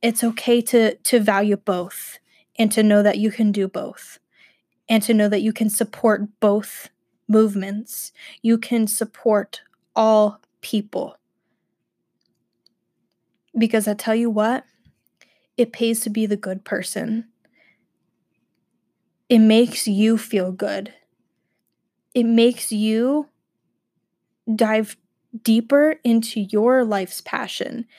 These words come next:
and your purpose and your skill sets that you have to offer to, to help other people, to do good things, to make people feel valued, to make your loved ones feel valued,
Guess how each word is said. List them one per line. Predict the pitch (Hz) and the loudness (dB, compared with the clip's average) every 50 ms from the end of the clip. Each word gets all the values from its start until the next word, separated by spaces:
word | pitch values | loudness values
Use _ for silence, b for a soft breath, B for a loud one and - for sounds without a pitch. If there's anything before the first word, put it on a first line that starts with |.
| b b b | b b b
and | - 220 208 | 2 2 2
your | 202 208 226 247 | 2 2 2 0
purpose | 269 - - - - - - - - - 233 - - - - b b b b b | 0 0 -4 -6 -6 -6 -10 -12 -10 -10 -10 -12 -12 -12 -14 b b b b b
and | 233 233 226 220 | 2 2 4 4
your | 214 208 226 262 | 2 0 0 -2
skill | 254 - - - 226 214 | -2 -4 -6 -4 -4 -4
sets | 202 - - 214 202 208 - - | -4 -4 -4 -6 -6 -6 -8 -12
that | - 214 - - | -12 -12 -8 -8
you | 214 | -8
have | 185 202 208 208 196 | -6 -6 -8 -10 -10
to | - - - | -10 -12 -8
offer | - 196 196 185 - - 185 | -8 -8 -8 -8 -10 -14 -12
to, | - - - 214 196 208 B B B B B - | -10 -6 -6 -4 -6 -6 B B B B B -2
to | - 226 | -2 -2
help | 190 214 202 208 220 - | 0 2 0 0 0 0
other | - 240 220 208 196 | -2 -2 -2 -4 -8
people, | - - 233 - _ - - - - 220 B B B B B B B | -8 -8 -10 -10 _ -6 -6 -6 -6 -8 B B B B B B B
to | B - - 247 226 220 208 208 208 214 208 b b - 214 | B -6 -2 0 0 2 2 0 -2 -4 -8 b b -8 -4
do | 208 226 233 247 247 | 0 2 2 2 2
good | 226 - 208 202 202 - | 0 0 -2 -2 -2 -4
things, | - 196 175 - - 240 240 - - - - - _ _ _ _ _ _ _ b b b b | -6 -6 -4 -4 -8 -10 -10 -10 -12 -14 -14 -16 _ _ _ _ _ _ _ b b b b
to | - - 254 | 0 2 4
make | 233 233 233 240 247 240 | 4 6 4 2 0 -2
people | - - 247 233 - 226 226 | -2 -4 -4 -2 -2 -4 -4
feel | - - 240 214 214 214 | -4 -4 -4 -2 -2 -2
valued, | 208 214 202 190 196 196 190 190 214 - - - 226 - | -2 -4 -4 -2 -2 -4 -4 -6 -8 -8 -8 -10 -10 -6
to | - 240 | -2 0
make | 233 233 233 | 0 0 2
your | 262 262 | 2 2
loved | 254 233 220 208 220 226 233 | 2 4 4 2 2 2 2
ones | 254 247 233 226 214 | 2 2 2 2 0
feel | - - 247 214 214 | 0 0 0 0 0
valued, | 208 208 - - 76 - - - - - - - - | 0 -2 -2 -2 -2 -4 -6 -8 -10 -10 -12 -14 -16